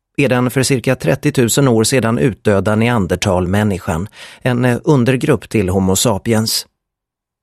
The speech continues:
Att man begravde sina döda under rituella former tyder på en sådan tro, men, eh,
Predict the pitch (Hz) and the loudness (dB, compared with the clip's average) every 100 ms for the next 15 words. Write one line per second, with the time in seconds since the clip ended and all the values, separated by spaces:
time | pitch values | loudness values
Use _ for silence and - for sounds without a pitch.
0 | _ - 147 151 151 147 175 151 139 135 | _ -6 -2 0 0 2 0 2 0 2
1 | 123 104 104 90 113 110 101 107 107 104 | 0 2 0 2 2 2 2 2 0 0
2 | 131 101 104 113 131 110 110 120 - 117 | 2 2 0 0 0 2 0 -2 -2 -2
3 | 92 113 123 123 117 147 104 113 120 123 | 2 0 0 0 0 0 2 0 0 0
4 | 113 131 _ - - _ 123 120 120 | -2 -4 _ -20 -20 _ -2 2 0